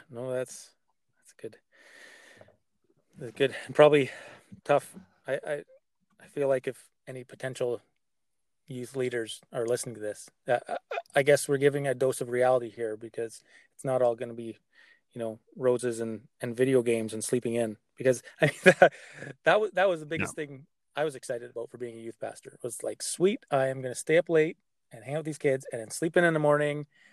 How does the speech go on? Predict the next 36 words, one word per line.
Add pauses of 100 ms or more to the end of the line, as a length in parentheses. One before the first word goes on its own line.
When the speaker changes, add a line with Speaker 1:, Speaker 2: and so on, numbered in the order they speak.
(300)
Speaker 1:
and
my
hours
are
gonna
be
all
over
the
place, (680)
but (260)
at
least (120)
I
don't
have
to
wake
up
early
in
the
morning." (340)
And
so (100)
<laughs>
that
Speaker 2:
Right.
Speaker 1:
was, (460)
that
was
the
best
part. (240)
And,
and